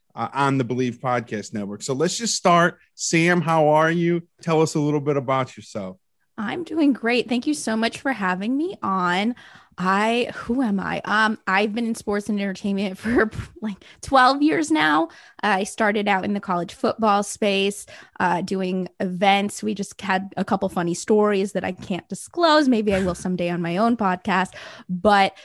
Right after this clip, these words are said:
Speaker 2: started out in the events marketing, player relations side of things with corporate sports, working in college football at the big bowl games. I interned at some Super Bowls, some Final Fours, really loving March Madness right now. It's so good to have it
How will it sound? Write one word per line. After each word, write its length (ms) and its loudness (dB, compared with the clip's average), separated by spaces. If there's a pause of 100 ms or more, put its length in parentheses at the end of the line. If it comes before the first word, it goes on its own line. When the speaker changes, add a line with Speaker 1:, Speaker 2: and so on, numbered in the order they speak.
Speaker 2:
started 360 2
out 160 4
in 80 -2
the 100 0
events 480 -2
marketing, 640 -2
player 360 -2
relations 540 -4
side 160 -4
of 80 -10
things 420 -6
with 540 -6
corporate 580 -2 (360)
sports, 480 -4
working 280 -6
in 80 -8
college 340 -8
football 560 0
at 180 -4
the 60 -4
big 240 -6
bowl 240 0
games. 460 -4
I 340 -6
interned 420 -4
at 200 -4
some 120 -4
Super 280 -2
Bowls, 340 0 (240)
some 220 0
Final 320 0
Fours, 580 4
really 380 0
loving 480 4
March 300 -2
Madness 500 2
right 240 -2
now. 340 2
It's 180 -4
so 480 -2 (140)
good 240 0
to 80 2
have 260 -2
it 120 -4